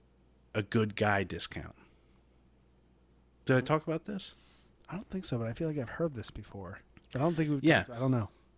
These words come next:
Speaker 1: So his idea was every store he went into, every purchase for a month,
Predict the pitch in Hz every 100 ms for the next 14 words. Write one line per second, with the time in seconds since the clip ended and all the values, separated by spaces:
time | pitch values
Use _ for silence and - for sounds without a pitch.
0 | _ _ - 131 120 113 104 - _ _
1 | _ _ _ _ _ _ _ _ _ _
2 | - _ _ - 143 143 127 - 117 117
3 | 147 180 147 107 - 117 117 131 123 -
4 | - 143 165 165 143 104 95 - 98 78
5 | 110 - 135 - 135 123 - - - 92
6 | 90 107 135 98 - -